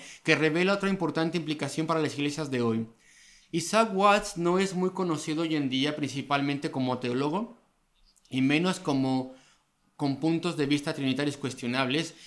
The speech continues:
Pocos cristianos, incluso pastores, han leído alguno de los tratados de Watts sobre la Trinidad. Más bien, el legado teológico de Watts proviene de sus himnos. El legado teológico de Watts viene de sus himnos.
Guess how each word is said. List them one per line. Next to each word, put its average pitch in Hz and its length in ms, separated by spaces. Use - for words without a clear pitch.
Pocos 202 280
cristianos, 175 540
incluso 175 400
pastores, 160 520
han 196 120
leído 233 300
alguno 208 280
de 214 60
los 196 140
tratados 165 480
de 139 80
Watts 143 320
sobre 170 180
la 170 220
Trinidad. 143 640
Más 185 320
bien, 160 340
el 123 140
legado 180 340
teológico 160 560
de 123 100
Watts 143 280
proviene 156 360
de 175 140
sus 190 300
himnos. 147 720
El 135 160
legado 202 440
teológico 170 480
de 135 80
Watts 156 280
viene 214 380
de 151 100
sus 131 280
himnos. 117 480